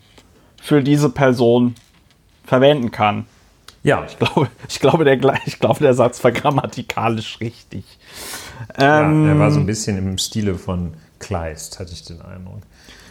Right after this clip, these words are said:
Speaker 1: Ja, äh, guter, guter Mann, oder nicht? Oder war der auch Nazi?
Speaker 2: Nein,
Speaker 1: Muss man ja
Speaker 2: Kleist war
Speaker 1: heutzutage
Speaker 2: zu früh,
Speaker 1: auch
Speaker 2: um Nazi zu sein.
Speaker 1: Ich hab ja keine Ahnung von so Sachen wie Literatur, äh, deswegen,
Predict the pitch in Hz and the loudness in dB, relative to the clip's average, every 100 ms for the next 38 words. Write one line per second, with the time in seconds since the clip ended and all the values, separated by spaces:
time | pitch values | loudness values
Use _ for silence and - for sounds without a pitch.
0 | - - - 135 127 123 147 - _ 131 | -20 -20 0 4 6 4 0 -10 _ 6
1 | 135 135 131 - - _ _ - - 156 | 8 8 6 4 -6 _ _ -20 -2 0
2 | 170 170 156 - 151 151 151 143 131 117 | 4 4 2 0 -4 0 2 4 2 0
3 | - 117 117 120 - 113 113 120 85 123 | 0 2 4 4 2 2 4 2 0 -2
4 | - 110 110 - 120 110 - _ _ _ | 0 2 2 0 -4 -6 -8 _ _ _
5 | _ _ _ _ _ _ _ 101 127 151 | _ _ _ _ _ _ _ -4 0 2
6 | 127 123 131 98 - 131 131 123 110 95 | 4 4 4 0 0 2 2 4 2 2
7 | 92 92 90 92 - 90 80 - 87 85 | 0 0 0 -2 -6 -8 -10 -12 -10 -10
8 | 87 90 - _ _ - - _ 110 - | -10 -12 -14 _ _ -20 -20 _ -4 -2
9 | 127 131 120 127 123 113 131 117 - 117 | 2 2 2 2 4 6 4 4 0 0
10 | 113 113 67 - 110 113 117 120 113 110 | 2 2 -2 -2 0 2 2 4 4 4
11 | 107 104 107 110 110 110 - 131 143 143 | 2 2 0 0 0 -2 0 2 4 2
12 | 107 110 113 113 113 113 113 - 113 - | 0 2 4 4 4 2 0 0 -2 0
13 | 113 110 110 110 110 | -2 0 0 0 -4